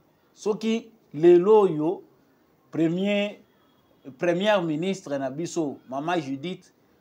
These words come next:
aza obligé à consulter, à consulter les sources présidium ya Union Sacrée.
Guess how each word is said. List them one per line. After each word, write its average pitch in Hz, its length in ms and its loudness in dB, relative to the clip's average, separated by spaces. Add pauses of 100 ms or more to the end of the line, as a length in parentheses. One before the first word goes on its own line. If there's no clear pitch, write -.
(160)
aza 151 340 2
obligé 151 680 -4
à 196 220 0
consulter, 156 800 -4
à 156 100 2
consulter 156 720 -6
les 175 140 -4
sources 190 260 -12
présidium 160 580 -8
ya 156 120 -2
Union 170 260 -4
Sacrée. 180 520 -6